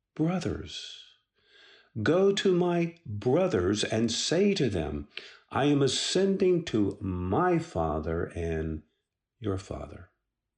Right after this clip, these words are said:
Now, my brothers, that, that, that includes Simon Peter, who just hours before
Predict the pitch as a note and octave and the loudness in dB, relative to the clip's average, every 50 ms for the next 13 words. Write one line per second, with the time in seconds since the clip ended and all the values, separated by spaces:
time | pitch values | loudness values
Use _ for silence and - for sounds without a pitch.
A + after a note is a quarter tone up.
0 | _ _ _ _ _ _ _ _ - - - - - G#2 F2 D#2+ - - - _ | _ _ _ _ _ _ _ _ -16 -14 -8 -4 -2 -2 -2 -4 -6 -10 -20 _
1 | _ _ _ _ _ _ _ _ _ - F#2 F#2 G#2+ G2 C3 D3+ F3+ - F2+ - | _ _ _ _ _ _ _ _ _ -4 -2 -2 0 0 0 0 0 0 -2 -4
2 | - - - - - F#2+ G2 G#2 G2+ G#2 G#2 G#2+ F#2+ A2+ F#3 G3+ - - - D#3 | -6 -8 -8 -4 -2 -2 -2 0 -2 -2 0 0 2 2 2 2 0 2 2 2
3 | D3 D3+ B2+ G#2 - - - - - _ _ - - - A2 G#2 A2 B2 C3+ C#3+ | 4 4 2 0 -2 -6 -8 -10 -14 _ _ -6 -4 -2 0 2 2 4 4 2
4 | C#3 - - F#3+ F#3+ - A#2+ A2 B2 B2+ - D3+ C#3 - - - D3 E3+ F3 E3+ | 2 0 0 0 2 2 2 0 0 0 0 0 0 0 0 2 2 4 4 2
5 | D#3 - D#3+ D#3 D3+ D3 - E3+ E3 D#3 D3 C3+ | 2 2 2 0 0 0 0 0 2 2 2 0